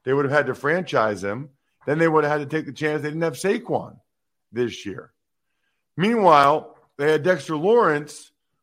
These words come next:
on the fifth-year option, but he's their most important defensive player.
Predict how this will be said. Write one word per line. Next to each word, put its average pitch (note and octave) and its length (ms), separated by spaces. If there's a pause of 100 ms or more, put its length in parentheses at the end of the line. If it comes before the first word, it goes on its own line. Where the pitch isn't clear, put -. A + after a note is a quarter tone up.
(140)
on D3+ 240
the C#3+ 60
fifth-year D3+ 440
option, B2+ 680 (440)
but C#3 140
he's D#3+ 280
their D3 140
most F3 340
important C3+ 540
defensive C3 540
player. E2+ 480